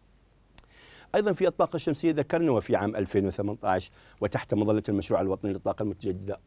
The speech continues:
أطلقت المملكة العربية السعودية بنجاح مشروعين للطاقة المتجددة في منطقة الجوف شمال المملكة، وهما، آه، مشروع سكاكا وهي محطة طاقة شمسية كهروضوئية تعمل بالطاقة الشمسية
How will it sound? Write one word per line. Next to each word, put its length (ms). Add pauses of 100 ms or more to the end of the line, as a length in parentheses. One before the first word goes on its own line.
أطلقت 380
المملكة 300
العربية 380
السعودية 460
بنجاح 800
مشروعين 800
للطاقة 440
المتجددة 580
في 100
منطقة 440
الجوف 260 (300)
شمال 340
المملكة، 640
وهما، 420 (320)
آه، 140
مشروع 380
سكاكا 460
وهي 280
محطة 480
طاقة 220
شمسية 440
كهروضوئية 960
تعمل 320
بالطاقة 400
الشمسية 540